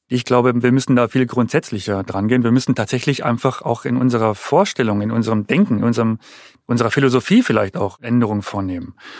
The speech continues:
Und das geht für mich so weit, dass wir uns klar machen müssen, wir wählen Politikerinnen und Politiker und hoffen, dass die dann irgendwelche Maßnahmen ergreifen, hoffen aber zugleich, dass diese Maßnahmen uns dann nicht allzu viel kosten werden.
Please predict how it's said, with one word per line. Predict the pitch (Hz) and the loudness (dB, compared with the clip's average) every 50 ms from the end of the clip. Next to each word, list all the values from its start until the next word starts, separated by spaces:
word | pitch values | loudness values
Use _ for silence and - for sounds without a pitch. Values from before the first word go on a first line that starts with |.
| - - - _ _ _ | -20 -20 -20 _ _ _
Und | - 117 117 - | 0 0 2 2
das | - 113 - - | 0 0 0 0
geht | - 131 131 - | 0 0 0 0
für | - 123 | 2 2
mich | 151 170 - | 2 2 2
so | 208 180 | 2 2
weit, | 165 165 160 - | 2 2 2 2
dass | 170 160 - | 0 0 2
wir | - 151 | 2 2
uns | 147 143 131 - | 2 2 0 0
klar | - 147 | 0 2
machen | 151 156 147 147 147 | 2 2 2 2 0
müssen, | 143 139 - 139 135 135 127 - _ _ _ _ _ _ _ _ _ _ _ _ | 0 0 0 0 0 0 0 -2 _ _ _ _ _ _ _ _ _ _ _ _
wir | - 135 135 123 113 110 | -4 0 0 0 2 2
wählen | 117 120 127 143 151 143 | 2 4 4 4 4 2
Politikerinnen | - 117 110 117 - 139 127 135 123 131 131 | 0 -2 -4 -2 -2 -2 -2 0 0 2 0
und | 117 - | 0 -2
Politiker | - 104 110 113 143 139 - 165 185 220 208 - _ - | -2 -4 -2 -2 -2 -2 0 0 0 0 -2 -4 _ -14
und | - - 131 120 113 - | -6 -2 -2 -2 0 2
hoffen, | 123 135 - - | 0 0 2 2
dass | 139 131 - | 2 2 2
die | - 156 | 2 0
dann | 151 139 | 2 2
irgendwelche | 131 135 131 127 - 117 | 2 2 2 2 2 2
Maßnahmen | 110 110 113 120 117 - 143 139 143 | 2 2 2 0 0 0 0 2 2
ergreifen, | 139 135 135 135 139 147 147 - 170 175 175 - - - - - - _ | 0 0 0 0 -2 -2 -2 -4 -4 -4 -6 -8 -14 -20 -20 -20 -20 _
hoffen | - 131 143 135 175 160 | -2 -2 0 2 2 2
aber | 143 131 127 120 - | 2 2 2 0 -2
zugleich, | - 123 113 107 107 107 113 120 131 175 180 - - _ | -4 -8 -6 -4 -2 -2 0 0 0 0 -2 -2 -4 _
dass | - 131 123 - - - - - | -2 -2 -2 -2 -6 -10 -10 -6
diese | 120 127 123 127 117 | -2 0 2 2 4
Maßnahmen | 117 110 117 123 - 147 143 143 139 | 4 4 4 2 2 2 2 2 2
uns | - 143 147 147 - - | 4 4 4 4 2 2
dann | - 131 131 | 2 4 4
nicht | 135 123 131 | 4 4 2
allzu | 123 120 - 131 120 | 0 0 0 0 0
viel | 147 135 | 0 2
kosten | - 180 190 - - 156 | 2 2 0 0 0 0
werden. | 113 101 - - - - | 0 0 -2 -4 -8 -12